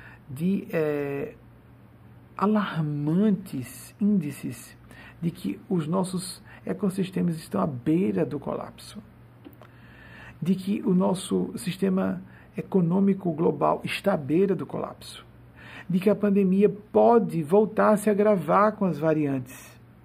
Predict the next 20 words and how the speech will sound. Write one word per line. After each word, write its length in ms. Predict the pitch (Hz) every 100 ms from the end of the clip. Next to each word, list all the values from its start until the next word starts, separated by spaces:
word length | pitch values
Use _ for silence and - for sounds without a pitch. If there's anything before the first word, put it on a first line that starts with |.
| - - - - - -
que 100 | 233
os 100 | 233
problemas 440 | 226 202 214 214
climáticos 680 | 220 208 185 190 190 - 190
vão 320 | 151 156 220
se 160 | 233 226
intensificar, 600 | 175 175 - 170 - 147
et 80 | 143
cetera, 400 | - 143 123 -
et 60 |
cetera, 460 | - 226 226 139 131 - - - - - - - - -
que 80 | -
o 20 |
confronto 800 | 196 247 214 - 196 233 254 -
de 140 | 156 165
nações 720 | 175 - - 143 135 123 -
pobres 600 | - - - 127 - -
com 160 | -
ricas 420 | 123 - - - - -
pode 460 | 196 180 127 135